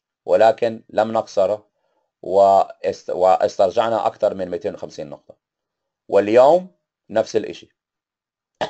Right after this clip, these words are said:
<coughs> عفوا.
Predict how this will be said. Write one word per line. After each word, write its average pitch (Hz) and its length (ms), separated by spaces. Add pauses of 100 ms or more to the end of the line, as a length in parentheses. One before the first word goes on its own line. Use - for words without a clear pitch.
(120)
<coughs> - 460 (2250)
عفوا. 82 280